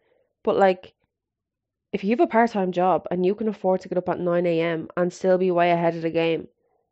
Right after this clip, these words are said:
do it. Like, don't kill yourself getting up at five and jeopardizing your sleep if you can get up at nine and still do all your goals and still do a day's work if you work part-time. You know,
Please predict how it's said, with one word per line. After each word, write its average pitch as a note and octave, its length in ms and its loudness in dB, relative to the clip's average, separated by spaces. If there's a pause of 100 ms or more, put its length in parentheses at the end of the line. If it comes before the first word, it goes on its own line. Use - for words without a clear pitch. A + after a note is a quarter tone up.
(340)
do G3 280 4
it. - 180 -2 (920)
Like, G3 300 2
don't C#4 240 0
kill C4+ 160 2
yourself A#3 320 0
getting - 180 -4
up G3 140 -4
at E3+ 100 -2
five F3+ 400 0 (460)
and G3 100 -2
jeopardizing F#3 580 0
your F3 120 -2
sleep F#3 400 -6 (100)
if F3+ 400 -2 (680)
you G#3 160 -6
can G#3+ 80 -4
get G3+ 100 -2
up G3 140 -2
at - 100 -4
nine F3 400 0 (160)
and F3 160 -8
still F#3+ 220 -2
do F#3 160 -2
all E3+ 120 2
your E3 120 -2
goals E3 280 -4
and F3 140 -8
still F3+ 240 -2
do F3 160 -2
a E3 60 -2
day's E3 260 -2
work E3 260 -6
if - 120 -14
you E3+ 100 -2
work - 160 -8
part-time. E3 460 -4 (720)
You F#3+ 100 0
know, F3 220 2